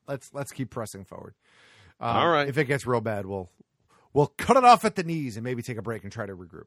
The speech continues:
Speaker 1: We only have a couple more things to
Speaker 2: Oh.
Speaker 1: hit before we can take a break anyway. We literally have, like, one more story, and then we can
Speaker 2: One
Speaker 1: take our
Speaker 2: thing.
Speaker 1: first break. So, um, Robert Orsi has signed on for the Galactica, the Galaga Chronicles, sorry,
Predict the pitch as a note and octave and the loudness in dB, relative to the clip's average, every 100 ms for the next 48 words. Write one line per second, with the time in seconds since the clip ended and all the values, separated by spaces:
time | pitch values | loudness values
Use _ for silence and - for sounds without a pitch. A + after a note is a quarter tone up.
0 | - C#3 A3+ D4 A3+ A#3 G#3 F#3+ G3+ F#3+ | -12 -4 -2 -2 -4 -6 -4 -6 -6 -6
1 | A2+ D#3+ C3 - _ - C#3 E3+ D3+ C#3 | -2 0 -2 -6 _ -14 -6 -2 -2 -4
2 | E3 C#3 D3 C#3+ C3+ C#3+ F#2+ G#2+ E3 F#3+ | -6 -6 -6 -8 -10 -12 -10 -6 -2 2
3 | G#3 G3 F3 D#3 D3 D3 C#3 _ _ _ | 2 2 0 -4 -4 -6 -10 _ _ _
4 | - A#2+ C3+ D3+ D3 C#3 B2+ D3+ C#3 A2 | -12 -4 -2 0 0 -2 -4 -4 -4 -6
5 | A2+ A#2 A#2+ B2+ B2 - A2+ C#3 C3+ A#2 | -6 -8 -2 0 0 -2 -2 0 0 -2
6 | G#2 F2 D#2 G#2+ F#2+ - - - - E3+ | -8 -10 -14 -12 -10 -12 -18 -20 -6 -2
7 | E3+ D#3+ C#3 _ _ B2 D#3+ A3 A3+ C#3+ | -2 -4 -14 _ _ -2 2 2 0 -10
8 | - G3 G#3+ - C3+ G2 B2 - D#3+ F#3+ | -4 0 0 -2 -10 -8 -12 -8 -8 -6
9 | D#3+ D3+ D3+ D3 - D3+ D3 C#3+ D3 B2+ | -2 -2 -2 -6 -6 -2 -2 -2 -4 -2
10 | D3 F#3 - D3+ B2 - _ C3+ A2 D3 | 0 -2 -4 -12 -12 -14 _ -10 -2 -2
11 | A#2 D#3 F3+ G3 B2+ A2+ - A#2+ G2 G2 | 0 2 4 2 0 -4 -4 -6 -4 -6
12 | - F#2 - A#2 F#2+ F2+ | -12 -16 -8 -6 -6 -8